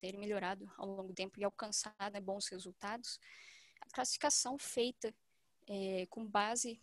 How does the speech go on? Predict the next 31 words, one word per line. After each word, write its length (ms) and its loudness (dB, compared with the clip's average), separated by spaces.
principalmente 500 -2
na 80 -4
interpretação 760 0
de 100 -6
vis-, 320 -6
visual 640 0
feita 360 -4
por 140 -6
especialistas, 800 -2
né, 160 -8
ainda 340 2
é 120 8
a 80 6
fonte 460 -4
mais 360 2
confiável, 720 -2
é, 520 -2
de 140 -2
informação 640 -2
desse 180 2
tipo 280 -4
de 120 0
dado, 360 0
né, 160 -6
que 120 -8
alcança 460 -2
uma 260 -2
maior 380 4
acurácia 520 0
comparado 560 -6
com 240 -12